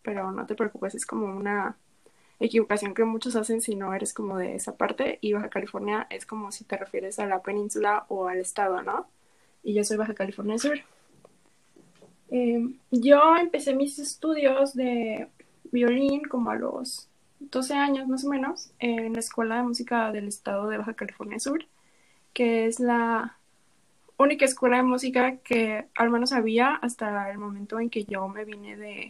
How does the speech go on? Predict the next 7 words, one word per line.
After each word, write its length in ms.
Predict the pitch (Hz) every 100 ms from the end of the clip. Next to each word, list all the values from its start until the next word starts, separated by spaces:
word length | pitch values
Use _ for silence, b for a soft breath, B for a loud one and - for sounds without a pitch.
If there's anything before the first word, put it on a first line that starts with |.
| -
La 180 | - 208
Paz 220 | 202 190
para 340 | - 214 190 190
Guadalajara. 640 | 196 190 190 196 214 403 - _ _ _ _ _ _ _ _ _ _ _ _ _ _ -
Y 200 | 240 226
ahí 600 | 214 220 247 254 262 269
hice 720 | 247 226 - 233 214 214 208